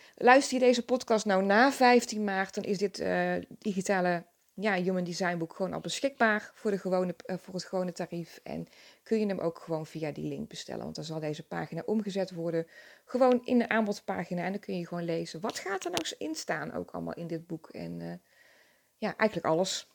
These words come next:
Eigenlijk alles vanuit je design wordt erin verwerkt. En dat is een heel fijn en persoonlijk mooi naslagwerk. En, ehm, ik,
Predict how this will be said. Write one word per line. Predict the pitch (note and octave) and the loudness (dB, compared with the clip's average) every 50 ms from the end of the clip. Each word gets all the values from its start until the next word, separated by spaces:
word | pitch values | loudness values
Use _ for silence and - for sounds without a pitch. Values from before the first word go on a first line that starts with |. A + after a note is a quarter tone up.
| _ _ | _ _
Eigenlijk | - B3+ C4+ C4 - | -2 -2 0 0 0
alles | C4+ B3+ B3 A#3+ - | 0 0 0 0 0
vanuit | A3+ A3+ G#3 G3+ | -2 -2 -2 -2
je | - F#3 | -4 -6
design | F3+ E3+ E3 F3+ E3 E3 E3 E3 | -6 -4 -2 0 0 0 -2 -4
wordt | D#3+ E3 - F3 | -6 -6 -6 -6
erin | E3+ D#3+ D#3+ | -8 -8 -8
verwerkt. | D#3+ D#3 D3 - - - - - - - - _ _ _ _ _ _ _ _ _ | -8 -8 -8 -8 -10 -12 -14 -14 -18 -20 -20 _ _ _ _ _ _ _ _ _
En | - F3 E3+ E3+ E3+ E3 E3 E3+ - | -10 -8 -6 -6 -6 -8 -8 -10 -8
dat | - F3 | -8 -6
is | E3 E3+ | -2 0
een | E3 | 2
heel | E3+ F#3 G#3+ G#3+ G#3+ G#3+ G#3+ G#3 G3 | 6 6 8 8 8 8 8 6 4
fijn | - - F#3+ F3+ E3+ E3 F3 E3 | 2 0 2 2 2 2 0 -4
en | E3 | -6
persoonlijk | - - - F3+ F3 E3+ E3 - | -8 -8 -6 -6 -4 -6 -6 -4
mooi | F3+ F3 F3 F3 F3 F3 | -2 0 2 2 2 0
naslagwerk. | E3+ E3+ D#3+ E3 E3 - E3 D#3+ - E3 - - F#3+ - | 0 -2 -2 -4 -4 -6 -8 -10 -8 -8 -8 -8 -6 -6
En, | F#3+ F3+ F3+ - - - - - - - - - _ _ _ _ _ _ _ _ | -4 -6 -6 -6 -10 -16 -20 -20 -20 -20 -20 -20 _ _ _ _ _ _ _ _
ehm, | D3 F#3 G3 G3 F#3+ F#3+ G3 - - _ | 8 8 8 8 6 2 -2 -6 -10 _
ik, | - A3 G#3 - G3+ G#3 - | -2 -2 -2 -2 -6 -8 -10